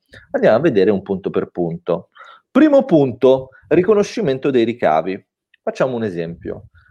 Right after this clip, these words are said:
Tu sei una società, come nel caso di Enron, che si occupa di costruzione e della manutenzione di impianti,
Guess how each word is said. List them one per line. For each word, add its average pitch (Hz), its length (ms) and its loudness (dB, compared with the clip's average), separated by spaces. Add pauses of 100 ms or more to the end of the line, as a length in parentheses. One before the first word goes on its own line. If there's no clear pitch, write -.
(280)
Tu 254 140 0
sei 151 220 2
una 127 140 0
società, 104 600 -2
come 101 160 -6
nel 90 140 -8
caso 110 240 -6
di 175 120 -2
Enron, 90 360 0
che - 140 -10
si - 120 -6
occupa 104 320 0
di 113 100 -6
costruzione 107 680 -4
e 107 40 -6
della 92 200 -2
manutenzione 95 680 -8
di 87 60 -8
impianti, 85 720 -10